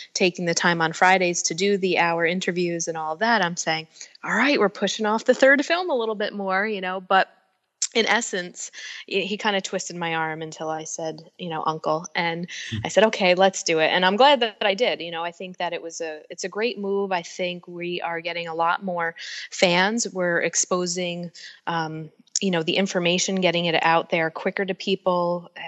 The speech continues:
Speaker 1: And, you know, I think that we're kind of building a new audience and a bigger audience for the third film when we, you know, kind of get to it. And, and we are dabbling in the editing stages of it too, but,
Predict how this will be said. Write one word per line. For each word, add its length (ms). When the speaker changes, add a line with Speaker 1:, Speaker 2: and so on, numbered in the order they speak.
Speaker 1:
And, 240
you 100
know, 180
I 60
think 240
that 260
we're 140
kind 200
of 120
building 360
a 80
new 320
audience 480
and 80
a 60
bigger 320
audience 540
for 240
the 100
third 320
film 400
when 600
we, 400
you 140
know, 200
kind 220
of 100
get 200
to 160
it. 80
And, 220
and 120
we 160
are 240
dabbling 460
in 140
the 140
editing 340
stages 420
of 140
it 80
too, 260
but, 240